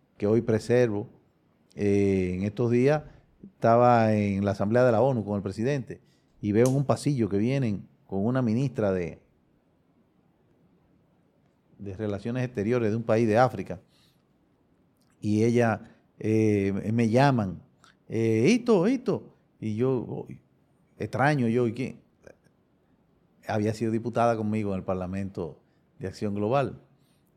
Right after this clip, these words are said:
Y, y bueno, ahí estuve en la presidencia de la Comisión de Economía, Planificación y Desarrollo, eh, siempre en la Comisión de, eh, Industria y Comercio, de Finanzas,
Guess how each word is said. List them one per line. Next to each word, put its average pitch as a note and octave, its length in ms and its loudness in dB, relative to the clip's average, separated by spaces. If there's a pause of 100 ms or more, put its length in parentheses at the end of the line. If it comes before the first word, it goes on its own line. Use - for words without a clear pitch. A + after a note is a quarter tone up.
(200)
Y, G2+ 840 0 (1700)
y D3 120 -4
bueno, F#3+ 340 0
ahí C#3 220 0
estuve C#3 480 0
en A#2+ 160 0
la G2 500 2
presidencia A#2 460 -2
de B2 40 4
la A#2+ 80 0
Comisión A2+ 680 -2
de F#2+ 400 -2
Economía, G#2+ 580 -4
Planificación G2 540 -6
y F#2+ 40 -4
Desarrollo, A#2+ 600 -4 (720)
eh, G2 320 0
siempre A#2+ 540 -2
en G#2 120 0
la G2 220 0
Comisión G#2 540 -4
de, F#2+ 680 -2 (600)
eh, F2 560 -6 (260)
Industria G2 300 -6
y - 40 -12
Comercio, A2 680 -6
de F#2 80 -4
Finanzas, A#2+ 760 -6